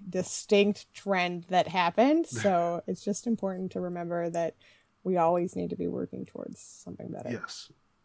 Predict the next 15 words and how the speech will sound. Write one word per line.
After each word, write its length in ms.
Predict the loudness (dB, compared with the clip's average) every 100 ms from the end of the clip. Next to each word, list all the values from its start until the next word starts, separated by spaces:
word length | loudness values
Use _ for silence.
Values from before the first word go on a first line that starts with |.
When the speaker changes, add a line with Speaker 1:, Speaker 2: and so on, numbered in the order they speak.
| _ _ -10
Speaker 2:
definitely. 480 | -10 -10 -14 -18 -20 _ -6
Well, 140 | 6
I 160 | 8 8
personally 420 | 4 0 2 -4
think 160 | -4
that's 160 | -8 -8
a 20 |
good 220 | -4 -4 -4 -8
wrap 300 | -4 -2 -2
on 100 | -6
the 60 | -4
conversation 580 | -4 -4 -4 -4 -4
for 80 | -8
this 180 | -10 -10
episode. 440 | -10 -8 -6 -6